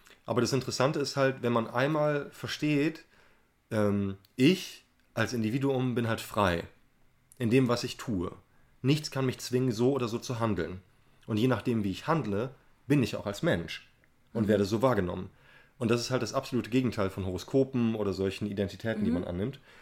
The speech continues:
Speaker 1: Aber es ist halt extrem schwierig, weil du dann halt zu hundert Prozent und in jedem Zeitpunkt verantwortlich bist.
Speaker 2: Ja. Aber so benutze ich oder so hab ich Horoskope immer gern benutzt, so zu gucken, okay, was, äh,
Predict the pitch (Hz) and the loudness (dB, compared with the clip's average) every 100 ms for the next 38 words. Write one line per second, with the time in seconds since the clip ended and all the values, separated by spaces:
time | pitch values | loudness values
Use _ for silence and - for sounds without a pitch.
0 | - - - 107 101 120 110 - - - | -20 -10 -2 0 0 0 -2 -4 -6 -2
1 | 110 - 139 147 110 107 110 98 101 101 | 0 0 -2 0 0 0 -2 0 0 0
2 | 101 - 107 165 - - - 104 110 107 | -2 -2 0 2 2 -2 -2 -2 -2 -6
3 | 104 101 147 113 - 92 104 98 117 101 | -4 0 2 2 0 -6 -6 -6 -4 -4
4 | 90 90 - 95 - _ _ - 277 - | -8 -10 -10 -12 -14 _ _ -8 -6 -6
5 | - - _ _ _ _ _ _ _ - | -12 -20 _ _ _ _ _ _ _ -20
6 | - 208 208 226 208 233 220 - - - | -6 -2 0 2 4 2 2 -4 -6 -8
7 | - - 190 180 185 165 - 185 185 190 | -8 -6 -2 -2 -4 -8 -8 -8 -8 -10
8 | 185 185 - 190 202 190 185 185 185 190 | -10 -10 -10 -8 -6 -4 -4 -4 -4 -4
9 | 202 - - 190 - - 196 196 180 202 | -6 -10 -10 -10 -10 -14 -10 -8 -8 -6
10 | 190 190 - - - - - - 208 202 | -4 -6 -10 -20 -20 -20 -14 -6 -6 -6
11 | - - - - | -10 -10 -10 -10